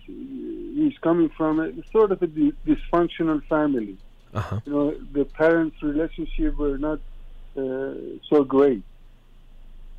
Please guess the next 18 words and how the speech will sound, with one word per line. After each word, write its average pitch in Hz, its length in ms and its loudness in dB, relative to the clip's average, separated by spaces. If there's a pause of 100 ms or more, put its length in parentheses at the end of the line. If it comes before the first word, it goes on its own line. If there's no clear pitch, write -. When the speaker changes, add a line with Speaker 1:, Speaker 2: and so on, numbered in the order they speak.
(160)
Speaker 1:
And, 131 360 -2
uh, 131 420 2 (880)
he 160 80 2
has 165 180 6 (120)
anger 165 320 0
toward 156 360 -4
his 151 120 -14 (120)
parents, 160 460 -2 (400)
and 160 220 -6
he, 180 200 -4 (280)
he 185 100 -8
blames 196 600 -2
his 180 160 -8 (120)
parents 220 540 -2
for 180 180 0
his, 170 160 -4 (600)
uh, 156 400 2 (1160)
not 190 320 2